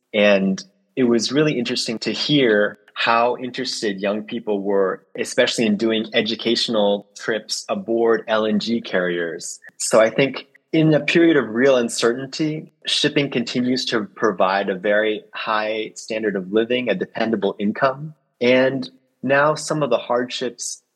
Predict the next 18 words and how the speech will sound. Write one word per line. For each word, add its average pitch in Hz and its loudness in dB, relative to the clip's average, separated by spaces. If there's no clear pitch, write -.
of 117 0
being 123 0
at 120 2
sea 127 2
for 120 2
long 113 4
periods, 113 0
the 104 2
lack 107 2
of 113 -4
technology, 113 0
these 131 -4
things 143 -6
have 110 -4
been 113 2
lessened 110 0
to 104 -8
some 98 -4